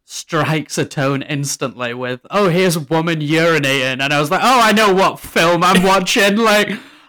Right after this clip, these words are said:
Speaker 1: I understand <laughs> what film I'm
Speaker 2: Just,
Speaker 1: gonna be
Speaker 2: like,
Speaker 1: watching. <laughs>
Speaker 2: it's just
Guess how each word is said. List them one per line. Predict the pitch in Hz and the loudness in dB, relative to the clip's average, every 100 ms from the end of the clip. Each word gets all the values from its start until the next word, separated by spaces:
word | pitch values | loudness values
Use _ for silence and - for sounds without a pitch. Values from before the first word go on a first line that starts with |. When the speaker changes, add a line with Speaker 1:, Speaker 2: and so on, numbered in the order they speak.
| - | -2
Speaker 1:
I | 226 | 0
understand | 208 185 - - - 240 208 | 2 0 0 -2 -2 -2 0
<laughs> | |
what | 254 208 | 0 -2
film | - 277 214 | -2 0 2
I'm | 214 | 2
Speaker 2:
Just, | 202 | 0
Speaker 1:
gonna | 233 190 | 0 2
be | 185 | 2
Speaker 2:
like, | 185 180 | 2 0
Speaker 1:
watching. | - 190 180 - - | -2 -4 -4 -10 -14
<laughs> | 185 _ _ - - _ - | -14 _ _ -20 -20 _ -18
Speaker 2:
it's | 175 175 | -16 -16
just | 170 175 | -16 -18